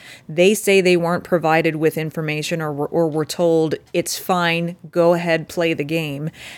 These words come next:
And now, of course, we see Jersey has had a full outbreak and Buffalo has now had a full outbreak. Their head coach has covid nineteen. Two linesmen from those Buffalo games have now,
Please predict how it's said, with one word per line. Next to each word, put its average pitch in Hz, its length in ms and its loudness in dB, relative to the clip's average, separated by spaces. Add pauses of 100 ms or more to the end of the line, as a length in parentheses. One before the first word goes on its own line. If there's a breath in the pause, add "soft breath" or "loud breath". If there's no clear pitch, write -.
And 165 240 -4
now, 190 220 0
of 190 160 -4
course, 180 280 0
we 180 120 0
see 175 500 -4 (140)
Jersey 175 460 0
has 170 160 0
had 160 320 -2
a 156 120 -4
full 247 560 4
outbreak 160 640 0
and 180 440 -2
Buffalo 202 480 4
has 156 240 -2
now 156 180 -2
had 151 220 -2
a 143 60 0
full 165 360 -2
outbreak. 151 540 -2
Their 175 120 2
head 185 280 -2
coach 233 480 2
has 175 240 -2
covid 170 320 0
nineteen. 156 580 -4
Two 247 240 -2
linesmen 190 760 2
from 170 340 -2
those 156 380 0 (360 loud breath)
Buffalo 165 480 0
games 156 480 -6 (220 loud breath)
have 165 480 0
now, 160 500 0